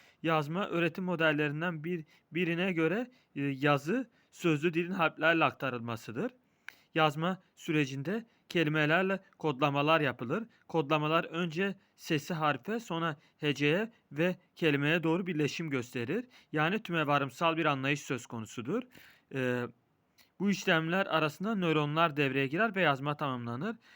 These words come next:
Ee, arkadaşlar... e, e, parçadan bütüne,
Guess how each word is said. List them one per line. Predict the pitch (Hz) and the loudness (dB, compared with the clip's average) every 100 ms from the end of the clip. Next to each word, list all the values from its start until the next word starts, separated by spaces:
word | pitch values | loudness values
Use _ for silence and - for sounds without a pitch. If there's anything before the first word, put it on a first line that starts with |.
| - - | -20 -6
Ee, | 139 135 131 127 127 123 _ _ - | -2 -2 -2 -2 -4 -8 _ _ -6
arkadaşlar... | 147 175 175 185 160 | -2 0 0 -2 -4
e, | - - 151 143 - _ - | -4 -8 -8 -8 -14 _ -10
e, | 147 135 - _ _ _ _ _ _ _ - - _ _ _ _ _ | -6 -6 -8 _ _ _ _ _ _ _ -20 -20 _ _ _ _ _
parçadan | 190 165 - 170 170 190 | 2 4 4 2 4 2
bütüne, | 165 156 151 175 240 | -2 -2 -2 0 -2